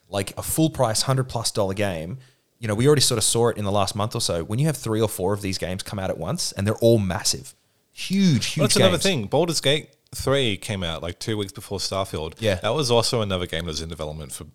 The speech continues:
Speaker 2: almost a decade.
Speaker 1: Yeah.
Speaker 2: It's, it's like two games, I mean, two, like, different styles of game came out back to back, arguably biggest games of the decade.
Speaker 1: Yeah.
Speaker 2: Like, it's, it's, it's insane how that lines up
Speaker 1: And
Speaker 2: as
Speaker 1: in, like,
Speaker 2: well.
Speaker 1: three weeks, there's the new Spider-Man two game coming out,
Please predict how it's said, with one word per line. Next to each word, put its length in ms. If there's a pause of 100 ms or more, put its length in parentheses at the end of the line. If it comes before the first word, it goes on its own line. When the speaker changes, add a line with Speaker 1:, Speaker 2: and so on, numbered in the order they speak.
(140)
Speaker 2:
almost 320
a 40
decade. 500
Speaker 1:
Yeah. 200 (280)
Speaker 2:
It's, 200
it's 260
like 200
two 240
games, 720
I 60
mean, 280
two, 260
like, 200
different 320
styles 340
of 80
game 320 (260)
came 200
out 160
back 200
to 60
back, 500 (320)
arguably 640
biggest 280
games 180
of 120
the 80
decade. 320 (280)
Speaker 1:
Yeah. 180 (400)
Speaker 2:
Like, 240
it's, 200
it's, 200
it's 260
insane 340
how 180
that 140
lines 320
up 220
Speaker 1:
And 100
Speaker 2:
as 60
Speaker 1:
in, 40
like, 120
Speaker 2:
well. 100
Speaker 1:
three 180
weeks, 320
there's 200
the 80
new 100
Spider-Man 460
two 160
game 180
coming 240
out, 140